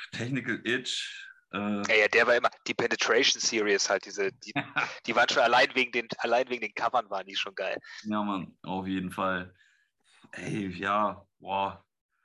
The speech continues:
Speaker 1: Ich hab hier so ein paar Sachen stehen, aber viel mehr ist da auch nicht. Also Cause for Concern definitiv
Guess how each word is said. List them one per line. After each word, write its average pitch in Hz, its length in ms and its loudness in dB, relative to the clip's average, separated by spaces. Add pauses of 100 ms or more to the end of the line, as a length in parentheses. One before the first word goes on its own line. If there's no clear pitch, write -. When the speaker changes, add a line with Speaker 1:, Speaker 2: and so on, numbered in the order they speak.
(260)
Speaker 1:
Ich - 80 -8
hab 113 120 -2
hier 127 120 0
so 120 80 -4
ein 117 80 -2
paar 117 220 0
Sachen 117 260 -2
stehen, 123 580 -4 (120)
aber 101 580 -2 (360)
viel - 180 -6
mehr 120 120 0
ist 143 140 -6
da 101 80 -4
auch 87 140 -2
nicht. 95 360 -4
Also 101 300 -4
Cause 127 280 -2
for 139 120 -2
Concern 131 480 -2
definitiv 117 800 -4